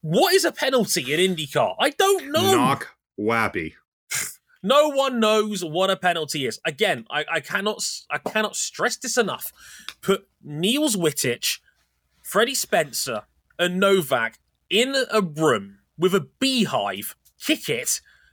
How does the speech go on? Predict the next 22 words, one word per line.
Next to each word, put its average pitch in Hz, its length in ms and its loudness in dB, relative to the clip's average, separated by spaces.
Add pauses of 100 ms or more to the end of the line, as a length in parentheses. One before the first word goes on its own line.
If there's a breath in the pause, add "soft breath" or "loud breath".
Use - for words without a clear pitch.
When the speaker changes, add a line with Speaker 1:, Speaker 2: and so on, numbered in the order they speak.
(320 soft breath)
Speaker 1:
and 202 220 0
have 190 160 -2
the 185 120 -2
last 226 360 2
man 196 300 -4
come 190 260 -2
out 170 200 0
when 156 140 0
they 151 120 -2
figure 185 380 0
out 156 200 0
how 165 100 2
to 160 160 0
actually 160 460 -4
steward 143 420 -4
these 127 220 -4
races 117 340 0
properly. 98 460 -8 (500)
It's 185 140 -2
getting 208 320 2
silly. - 540 -4 (420)
Like, 170 240 0